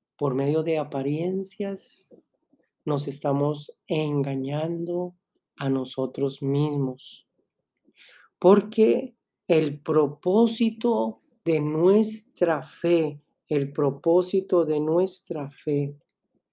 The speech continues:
es alcanzar la gloria eterna. Y esa gloria eterna solo viene cuando una persona deposita su confianza, deposita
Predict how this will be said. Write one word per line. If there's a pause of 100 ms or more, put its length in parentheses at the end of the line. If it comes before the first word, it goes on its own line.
(360)
es (160)
alcanzar (340)
la
gloria (100)
eterna. (1080)
Y
esa
gloria
eterna (560)
solo
viene
cuando
una
persona (840)
deposita (120)
su
confianza,
deposita